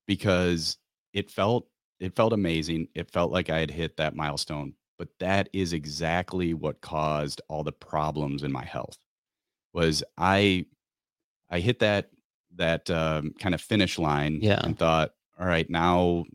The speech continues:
Speaker 1: now I don't need to dress up. Now I don't need to go anywhere.
Speaker 2: That's
Speaker 1: Now I can sleep in as long as I want. Now I,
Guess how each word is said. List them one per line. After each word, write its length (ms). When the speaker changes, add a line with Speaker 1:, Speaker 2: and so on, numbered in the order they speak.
Speaker 1:
now 180
I 100
don't 180
need 160
to 60
dress 300
up. 240
Now 120
I 80
don't 160
need 120
to 80
go 200
anywhere. 460
Speaker 2:
That's 220
Speaker 1:
Now 120
I 80
can 500
sleep 340
in 120
as 120
long 200
as 80
I 100
want. 520
Now 360
I, 280